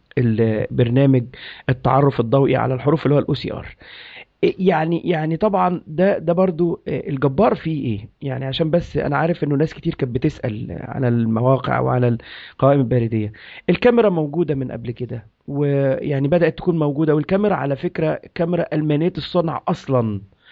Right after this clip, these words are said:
وهي كاميرا خاصة بالوثائق، هي document camera، يعني كاميرا خاصة بالتقاط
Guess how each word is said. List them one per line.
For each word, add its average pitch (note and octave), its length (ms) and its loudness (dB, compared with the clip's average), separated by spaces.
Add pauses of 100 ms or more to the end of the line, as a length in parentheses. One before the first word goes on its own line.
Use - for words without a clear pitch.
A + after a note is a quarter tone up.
(300)
وهي D#3 280 4
كاميرا F3 320 2
خاصة E3+ 320 -4
بالوثائق، C3+ 460 0
هي C#3 120 2
document C#3+ 480 2
camera، B2+ 340 -2
يعني G#2+ 160 -6
كاميرا D#3+ 300 0
خاصة D3+ 320 -2
بالتقاط C3+ 600 -2